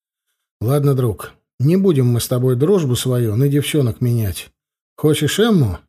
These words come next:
Дерзай. Получится у тебя, я только рад буду. Тем более, что, как оказалось, у меня уже есть Юлька».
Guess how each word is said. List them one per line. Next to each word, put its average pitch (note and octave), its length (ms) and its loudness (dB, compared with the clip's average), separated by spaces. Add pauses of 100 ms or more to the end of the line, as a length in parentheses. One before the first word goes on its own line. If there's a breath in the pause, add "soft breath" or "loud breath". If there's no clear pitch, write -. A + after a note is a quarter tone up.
Дерзай. A#2 640 0 (600)
Получится F#3+ 560 0
у F#3 80 0
тебя, F3+ 320 0
я E3 200 0
только D#3+ 320 0
рад B2+ 220 0
буду. F#2+ 400 -4 (540)
Тем C3 240 0
более, F3+ 340 2
что, A2+ 220 -4
как A#2 220 -4
оказалось, A2 680 -2
у E3 80 0
меня E3+ 380 0
уже G#3 260 0
есть C3+ 400 -2
Юлька». G#2+ 640 -2